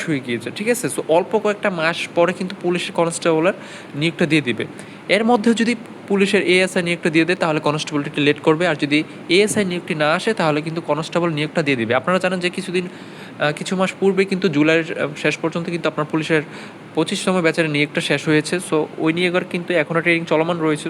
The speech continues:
So, ওই ট্রেনিংটা শেষ হওয়ার সাথে সাথে কিন্তু পুলিশ কনস্টেবলের নিয়োগটা দিয়ে দিবে, ঠিক আছে? So, এই ছিল basically ভিডিওটা। ভিডিওটা যদি ভালো লাগে প্লিজ চ্যানেল সাবস্ক্রাইব করে পাশে থাকা বেল আইকনটা on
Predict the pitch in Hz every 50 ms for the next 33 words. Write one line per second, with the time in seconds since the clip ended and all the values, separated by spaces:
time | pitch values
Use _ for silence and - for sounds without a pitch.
0 | 170 - 151 156 170 165 - - 190 190 185 196 190 - 175 156 - 185 175 -
1 | - 170 156 170 165 175 170 170 170 175 196 - 165 165 160 - - 156 156 -
2 | - 160 160 180 233 - - - - - - - 143 151 - 165 143 143 139 127
3 | 120 117 127 - 220 240 247 - 143 - - - - - - - - - - -
4 | - - - 208 208 208 - - 196 247 269 254 - 254 247 196 202 190 196 190
5 | 190 190 160 151 147 139 139 139 165 165 170 170 170 185 180 185 180 175 170 156
6 | 160 165 170 180 175 202 208 180 - - - - - - 165 160 170 - 175 160
7 | - 165 175 170 175 170 180 170 185 180 202 220 208 165 165 165 160 165 165 160
8 | 151